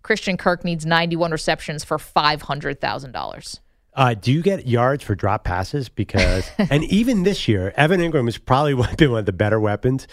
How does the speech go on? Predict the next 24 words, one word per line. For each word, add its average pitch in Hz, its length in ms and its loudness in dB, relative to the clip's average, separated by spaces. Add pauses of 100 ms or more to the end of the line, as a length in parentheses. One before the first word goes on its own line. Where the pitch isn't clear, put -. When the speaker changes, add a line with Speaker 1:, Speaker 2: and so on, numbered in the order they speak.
(280)
Speaker 2:
for 143 160 2
Trevor. 156 420 2 (520)
Even 226 360 0
this 214 260 0
year, 113 220 2
he's 117 240 -2
still 113 240 0
shaky, 87 380 -2
in 85 80 -4
my 87 140 -2
opinion. - 440 2
Speaker 1:
That's 185 340 -4
just 208 260 -4
his 202 280 0
experience. 185 520 0
Jamal 208 460 2
Williams, 214 460 0
two 277 240 -2
rushing 240 340 0
touchdowns 208 500 0
shy 185 260 2
of 170 180 -4
Barry 180 280 0
Sanders' 170 680 -2